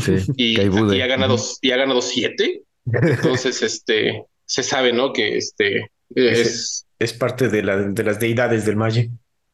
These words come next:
Speaker 2: Sí, no, o sea, es muy bueno, ¿no? El, el, el apodo de el Juggernaut del Magic no te lo regala nada más porque sí.
Speaker 3: <laughs> Exacto.
Speaker 2: Eh, no, pero es, es muy difícil, ¿no? Es muy difícil estar ahí. O sea, la elección de decks que tuvieron,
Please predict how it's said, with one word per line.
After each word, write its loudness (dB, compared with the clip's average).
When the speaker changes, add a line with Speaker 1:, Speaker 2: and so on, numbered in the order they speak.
Speaker 2:
Sí, 0
no, 2
o 0
sea, 0
es 0
muy 4
bueno, 2
¿no? 2
El, 0
el, 0
el 4
apodo 2
de 4
el 0
Juggernaut 2
del 0
Magic 0
no 2
te -2
lo 4
regala 2
nada 0
más -2
porque 0
sí. -2
Speaker 3:
<laughs> -6
Exacto. 2
Speaker 2:
Eh, 0
no, 2
pero 2
es, 2
es -2
muy 6
difícil, 0
¿no? 2
Es -4
muy 2
difícil 0
estar 0
ahí. 0
O -8
sea, -2
la 2
elección 0
de 2
decks -2
que -14
tuvieron, 2